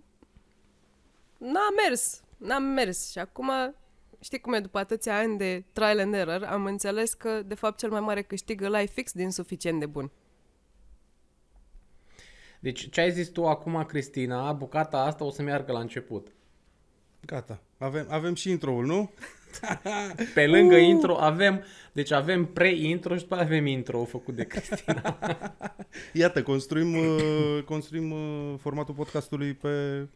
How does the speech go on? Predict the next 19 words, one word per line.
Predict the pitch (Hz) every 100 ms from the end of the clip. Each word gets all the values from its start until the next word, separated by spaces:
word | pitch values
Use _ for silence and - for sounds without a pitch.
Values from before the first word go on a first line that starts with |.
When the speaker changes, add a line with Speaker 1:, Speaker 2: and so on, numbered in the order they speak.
| _
Speaker 3:
parcurs, | 160 156 170
să-l | - 170
facem, | - 110 - 113
nu? | 165 190 - - - - -
Minunat. | 127 110 104 101 - -
I | 127
love | 110
it. | 98
Speaker 2:
Claudiu, | 143 160 180 190
tu | 190
ce | 175 190
sfat | 180 151 127
ți-ai | 127 113
da? | 113 110 - - _
Speaker 3:
Băi, | 160 202 208
eu | 190
mi-aș | 196 196 175
da | 180 190
sfat, | 180 - 180 180